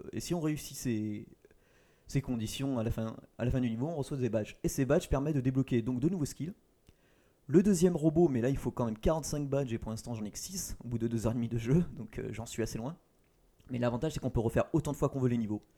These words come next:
Et si vous faites comme moi, euh, moi j'ai, je me mets en hard direct, parce que la plupart de, des,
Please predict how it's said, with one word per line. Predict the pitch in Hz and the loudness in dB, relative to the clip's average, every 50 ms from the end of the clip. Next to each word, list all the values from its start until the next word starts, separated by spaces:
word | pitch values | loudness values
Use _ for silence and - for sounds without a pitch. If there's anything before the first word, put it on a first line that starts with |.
| - _ _ _ - - _ _ _ _ _ _ _ | -20 _ _ _ -20 -20 _ _ _ _ _ _ _
Et | - 135 156 175 - - - - - - - - - - - - | 4 4 4 4 4 -2 -16 -20 -18 -18 -18 -20 -20 -20 -20 -14
si | - - - 151 | -12 -8 -8 -6
vous | 143 120 | -4 0
faites | 160 185 185 - | 0 0 0 2
comme | - 147 131 135 | 4 4 6 6
moi, | 131 127 143 175 185 - _ _ _ - | 4 2 2 0 -2 -6 _ _ _ -4
euh, | 117 117 | -2 0
moi | 113 117 113 113 113 113 113 120 135 156 | 2 2 2 2 2 2 2 2 0 -2
j'ai, | 156 127 - 127 117 110 110 110 107 104 107 107 107 107 | -2 -2 -2 -2 0 0 0 -2 -2 -2 -2 -4 -4 -4
je | 101 113 | -2 -2
me | 120 117 | 0 0
mets | 147 165 | 2 2
en | 139 113 | 2 2
hard | 110 120 139 127 117 113 | 2 2 2 0 0 0
direct, | 107 107 107 117 135 - - - _ _ _ _ - | 0 0 0 0 0 -2 -6 -18 _ _ _ _ -8
parce | - 107 - | -8 -8 -4
que | - 123 | -2 0
la | 117 110 110 113 | 2 2 2 2
plupart | - - 110 - 147 151 | 0 -2 0 2 2 2
de, | 131 120 113 110 110 107 107 107 107 107 107 104 104 104 104 104 104 104 101 | 4 2 0 0 0 0 -2 -2 -2 -4 -4 -4 -4 -6 -6 -6 -6 -4 -4
des, | 113 104 | -6 -6